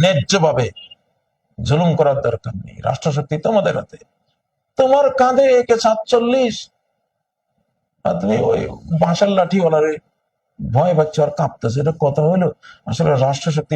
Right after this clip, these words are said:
ব্যবহার করতে জানো না তোমরা, রাষ্ট্রশক্তি ব্যবহার করো,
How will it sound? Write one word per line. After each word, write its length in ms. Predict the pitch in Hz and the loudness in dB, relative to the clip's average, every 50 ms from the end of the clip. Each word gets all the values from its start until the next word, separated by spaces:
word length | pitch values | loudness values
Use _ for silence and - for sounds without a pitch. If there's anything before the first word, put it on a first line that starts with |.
| 147 | 0
ব্যবহার 220 | 147 143 139 143 131 | 2 2 2 0 -2
করতে 200 | - 139 - - 131 110 - | -2 -4 -2 -2 -4 -4 -4
জানো 260 | - - 127 131 143 143 | -4 -2 0 0 0 0
না 100 | 127 117 | -2 -4
তোমরা, 340 | - - 92 90 85 90 87 - - _ _ _ - - _ _ - - - | -4 -8 -12 -12 -12 -14 -14 -14 -16 _ _ _ -20 -20 _ _ -10 -6 -4
রাষ্ট্রশক্তি 500 | 98 123 - - 139 131 135 127 - 131 113 | -4 -4 -4 -4 -2 -2 -2 -2 -2 -2 -2
ব্যবহার 380 | 104 104 101 101 98 92 87 - | -2 0 0 0 -2 -2 -4 -6
করো, 240 | - - - - | -10 -14 -18 -18